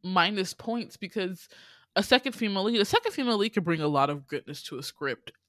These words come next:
when they're n-, when they're not vindictive, you know, manipulative, um, aggressive people. And they do that a lot in rom-coms. They're like, "The second male lead is really nice. Um, but the f-, second female lead, she's a bitch. She's evil. She's plotting their death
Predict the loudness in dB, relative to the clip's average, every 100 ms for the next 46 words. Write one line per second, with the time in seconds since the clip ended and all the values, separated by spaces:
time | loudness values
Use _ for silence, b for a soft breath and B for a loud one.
0 | _ -6 -2 0 0 -2 -6 -4 0 2
1 | 6 6 6 2 0 0 -2 -4 -6 -8
2 | -8 -8 -8 -10 -14 _ _ _ _ -20
3 | -14 -10 -8 -6 -6 -4 -4 -2 -4 -6
4 | -12 B B B B B -6 -4 -4 -4
5 | -4 0 0 0 -4 -8 -10 -6 -2 2
6 | 4 4 4 2 2 0 -2 -4 -6 -6
7 | -8 -4 -2 -2 -2 -4 -2 0 4 4
8 | 4 2 2 4 4 4 4 4 2 -2
9 | -14 B B B B B -2 2 2 2
10 | -2 -6 -10 -2 0 2 2 4 4 4
11 | 2 0 2 2 2 4 2 2 -6 -6
12 | -6 -2 2 2 4 2 4 10 10 12
13 | 10 8 8 6 6 2